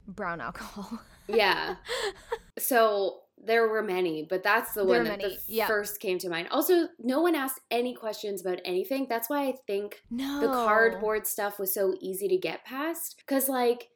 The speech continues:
Speaker 2: this
Speaker 1: Overall.
Speaker 2: Yeah. This Mogwai, that's how you pronounce it, right?
Speaker 1: Mog-,
Speaker 2: The
Speaker 1: I would say Mogwai, but I don't actually
Speaker 2: Mogwai.
Speaker 1: remember.
Speaker 2: The,
Speaker 1: Either
Speaker 2: the
Speaker 1: way.
Speaker 2: Mogwai. Gizmo.
Speaker 1: Yes.
Speaker 2: Gizmo was brought to the house,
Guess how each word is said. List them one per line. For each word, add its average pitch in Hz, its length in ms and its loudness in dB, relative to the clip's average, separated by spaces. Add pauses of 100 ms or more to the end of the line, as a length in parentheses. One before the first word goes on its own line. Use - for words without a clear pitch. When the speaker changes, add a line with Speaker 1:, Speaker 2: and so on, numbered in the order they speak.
(160)
Speaker 2:
this 233 400 4
Speaker 1:
Overall. 190 720 -2 (140)
Speaker 2:
Yeah. 208 520 2 (140)
This 269 180 4
Mogwai, 220 1000 0 (240)
that's 190 160 -4
how 214 80 -2
you 190 80 4
pronounce 175 280 -6
it, 147 60 -8
right? 165 320 -4 (260)
Speaker 1:
Mog-, 196 300 -10
Speaker 2:
The 196 300 2
Speaker 1:
I 196 40 -8
would 190 160 -12
say 208 140 -6
Mogwai, 180 560 -8
but 185 140 -10
I 180 100 -8
don't 220 140 -6
actually 202 260 0
Speaker 2:
Mogwai. 175 360 0
Speaker 1:
remember. 160 140 -10
Speaker 2:
The, 196 320 -2
Speaker 1:
Either 311 260 4
Speaker 2:
the 202 80 0
Speaker 1:
way. 196 100 -2
Speaker 2:
Mogwai. 190 400 -2
Gizmo. 226 640 2 (160)
Speaker 1:
Yes. 262 280 4
Speaker 2:
Gizmo 247 220 2
was 214 140 2
brought 175 260 -2
to 185 80 -10
the 170 80 -4
house, 160 420 -6